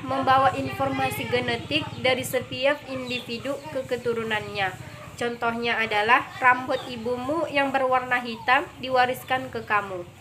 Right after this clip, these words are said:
Fungsi yang kedua yaitu sebagai pengatur metabolisme untuk perkembangan setiap makhluk hidup. Sifat gen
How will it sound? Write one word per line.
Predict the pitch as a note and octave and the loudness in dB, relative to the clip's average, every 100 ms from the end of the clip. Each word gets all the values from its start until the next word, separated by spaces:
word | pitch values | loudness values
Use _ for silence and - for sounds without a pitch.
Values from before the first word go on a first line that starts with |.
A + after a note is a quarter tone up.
| - - - - B3 | -10 -8 -8 -6 -4
Fungsi | B3 A#3+ C4+ | -4 0 0
yang | C4+ | 2
kedua | C4+ B3 A3+ G#3 A3+ C4 C#4+ | 2 0 0 0 4 6 4
yaitu | A#3+ A3 A3+ - C#4 | 2 -2 -4 -6 -6
sebagai | - - C4 B3 B3 C4+ C4+ | -6 0 2 4 4 2 0
pengatur | B3+ B3+ B3 A#3+ C#4 C4+ - | -2 2 0 2 0 0 0
metabolisme | B3+ B3+ B3+ A#3 A#3 A#3+ - A#3+ A#3+ C4 C#4+ - - - | -6 4 4 4 2 2 -4 -6 -2 -2 -2 -8 -16 -6
untuk | D4 C#4+ B3+ | -6 -4 -4
perkembangan | C#4 C4+ B3+ B3 B3 B3 C#4+ | -4 -4 -4 2 4 4 0
setiap | C#4 C4+ B3 B3+ B3+ | -2 -8 -2 0 0
makhluk | A#3+ A#3+ A3+ - | -2 -4 -10 -8
hidup. | A3 G3+ F#3+ - - - - - - | -6 -4 -6 -12 -20 -20 -20 -18 -12
Sifat | - C#4 D4 C4+ | -6 0 0 2
gen | D#4 | 0